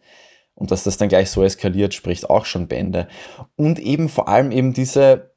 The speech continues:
ja, fast rufmörderischen Medienberichte, die da vom System sofort losgetreten wurden. Natürlich müssen ihr die Sorgen machen. Und sie hat auch selbst gesagt, sie hat Angst, im Gefängnis zu landen.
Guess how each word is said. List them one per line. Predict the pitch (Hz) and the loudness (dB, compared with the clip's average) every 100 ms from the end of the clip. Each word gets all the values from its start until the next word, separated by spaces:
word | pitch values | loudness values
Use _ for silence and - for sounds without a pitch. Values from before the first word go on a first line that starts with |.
| _ _ | _ _
ja, | 113 123 | 2 2
fast | 131 117 - | 2 0 -2
rufmörderischen | 143 - 110 117 123 123 - 110 | -4 0 2 4 4 0 -2 0
Medienberichte, | 120 147 101 95 92 - - - _ _ | 2 2 0 -2 -4 -6 -10 -10 _ _
die | 107 | 0
da | 104 | 0
vom | - 110 | 0 -2
System | - 101 101 101 | -4 -4 -2 -2
sofort | 98 - - 92 92 | -4 -6 0 0 2
losgetreten | 92 92 92 - 87 87 92 - | -4 -2 -6 -4 -6 -4 -8 -6
wurden. | - - - - _ _ _ | -8 -8 -12 -18 _ _ _
Natürlich | 101 95 - 147 131 | -8 -8 0 2 2
müssen | 107 117 127 104 | 0 -2 -2 -2
ihr | 101 | 0
die | 95 | -2
Sorgen | - 90 117 | 0 0 2
machen. | 87 87 | 0 0
Und | 98 | 0
sie | 98 | 0
hat | 92 | 2
auch | 104 | 2
selbst | - 92 - | 0 -2 -4
gesagt, | 98 98 104 | 0 0 2
sie | 101 | 0
hat | 92 - | -2 -2
Angst, | 90 - | -6 -4
im | 98 | -2
Gefängnis | 95 90 113 - | -2 -2 -2 -4
zu | - | -6
landen. | 87 113 - 95 | -8 -6 -10 -12